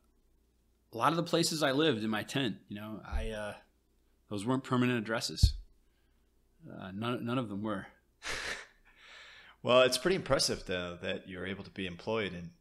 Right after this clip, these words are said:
Speaker 2: and have a C P A after, uh, nearly, uh, torpedoing that by living in a tent, working in Alaska. <laughs> It's pretty, it's great recovery.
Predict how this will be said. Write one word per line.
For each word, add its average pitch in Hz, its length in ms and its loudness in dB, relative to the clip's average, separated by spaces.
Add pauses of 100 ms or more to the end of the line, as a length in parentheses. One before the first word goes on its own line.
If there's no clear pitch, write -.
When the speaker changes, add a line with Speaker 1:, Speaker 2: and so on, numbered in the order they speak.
Speaker 2:
and 85 140 -10
have 95 260 -6
a 85 60 -8
C - 180 -6
P 95 260 -6
A 87 200 0
after, 80 440 -10
uh, 80 140 -10 (500)
nearly, 95 400 -2
uh, 80 260 -10 (260)
torpedoing 98 640 -4
that 76 340 -10
by 85 100 -8
living 85 280 -10
in 82 60 -8
a 78 60 -12
tent, 104 400 -10 (400)
working 82 300 -12
in 82 60 -14
Alaska. 85 500 -8
<laughs> - 80 -20 (2500)
It's - 100 -16
pretty, 139 540 0
it's - 160 2
great 170 200 4
recovery. 123 500 4